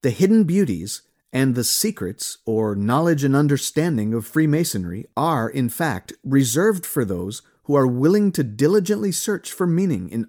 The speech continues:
all those allegories, symbols, and words. Are you fearful that your search may lead you astray, cause you to interpret the work wrongly?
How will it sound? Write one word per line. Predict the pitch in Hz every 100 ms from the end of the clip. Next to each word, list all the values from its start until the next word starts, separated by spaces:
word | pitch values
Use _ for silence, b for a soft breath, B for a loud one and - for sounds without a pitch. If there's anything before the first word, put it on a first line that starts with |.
| -
all | 120 156 185
those | 196 190 -
allegories, | 139 180 170 180 190 185 175
symbols, | - - 147 170 180 165
and | 143
words. | 120 139 104 67 - - - _ _ _ _ _ _ _ _ _
Are | 135
you | 185 220
fearful | - 160 185 - 190
that | 160 147
your | 156
search | 147 - 160 -
may | 151 156
lead | 147 151
you | 151
astray, | 127 - 117 110 131 185 - _ _ _ -
cause | 143 160 160
you | 170
to | 147 151
interpret | 139 - 160 165 -
the |
work | 127 147 147
wrongly? | 107 110 143 185 226